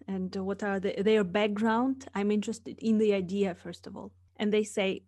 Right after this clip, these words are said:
"Well, what is you, the topic of your event? I can speak about anything. I can adapt." Well, this is not a good candidate. So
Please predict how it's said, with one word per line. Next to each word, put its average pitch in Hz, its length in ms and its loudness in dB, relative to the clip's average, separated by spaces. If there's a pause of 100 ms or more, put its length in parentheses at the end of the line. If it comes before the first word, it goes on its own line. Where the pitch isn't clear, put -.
"Well, 320 540 2
what 269 300 2
is 339 140 2
you, 294 140 2
the 277 120 4
topic 320 360 4
of 320 160 0
your 320 160 4
event? 254 720 0
I 254 140 2
can 285 160 0
speak 320 260 0
about 277 360 2
anything. 233 720 0
I 320 120 4
can 277 200 2
adapt." 190 720 -2 (320)
Well, 226 480 0 (680)
this 214 360 4
is 214 460 0
not 185 500 -4
a 220 80 -2
good 190 300 0 (160)
candidate. 170 680 -10
So 185 460 0